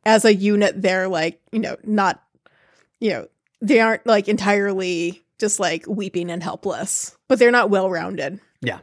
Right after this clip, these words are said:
Speaker 1: They're not well-rounded even by the, you know, s-, standards of, like, standalone numbers. <laughs>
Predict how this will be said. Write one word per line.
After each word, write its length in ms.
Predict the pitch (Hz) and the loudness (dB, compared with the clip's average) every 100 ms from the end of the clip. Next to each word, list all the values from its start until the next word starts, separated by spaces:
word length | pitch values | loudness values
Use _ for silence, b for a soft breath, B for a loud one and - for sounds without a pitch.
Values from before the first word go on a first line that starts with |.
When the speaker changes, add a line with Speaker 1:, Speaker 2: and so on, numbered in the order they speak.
| - | -10
Speaker 1:
They're 160 | 220 220 | 0 2
not 200 | 269 262 | 2 4
well-rounded 480 | 233 208 196 196 185 | 2 4 2 0 -2
even 320 | 208 208 214 | -4 0 2
by 200 | 208 196 | 2 2
the, 580 | 196 196 180 175 165 - _ _ _ _ _ - | 2 0 2 0 -2 -6 _ _ _ _ _ -2
you 120 | 202 | 0
know, 340 | 190 165 156 - - | 2 0 -2 -8 -8
s-, 240 | - - _ _ _ - | -6 -6 _ _ _ -16
standards 760 | - - 214 202 196 190 185 | -6 2 4 4 2 2 -2
of, 460 | 185 190 190 190 - | -2 0 -2 -4 -2
like, 480 | 190 143 156 - _ _ _ _ | -2 -2 -6 -12 _ _ _ _
standalone 520 | - 226 196 190 196 | 0 2 4 4 2
numbers. 600 | 175 165 151 110 185 - | 2 -2 -4 -2 0 -2
<laughs> 40 | b | b